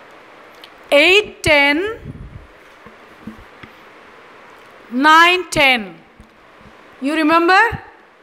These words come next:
In the bead material, what did we do? After nine ten, what happened? The bead of tens got over, right?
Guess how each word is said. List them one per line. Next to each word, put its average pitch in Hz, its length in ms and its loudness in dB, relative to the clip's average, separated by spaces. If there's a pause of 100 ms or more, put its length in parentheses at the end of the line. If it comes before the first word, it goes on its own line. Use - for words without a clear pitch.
(140)
In 285 140 0
the 294 100 2
bead 330 280 2
material, 330 680 0
what 294 240 2
did 302 160 -4
we 320 160 0
do? 330 200 0
After 311 380 2
nine 311 340 0
ten, 330 280 -2
what 302 180 2
happened? 311 680 0 (680)
The 226 80 -2
bead 320 200 2
of 330 220 0
tens 320 320 -2
got 294 340 2
over, 294 460 2
right? 339 360 0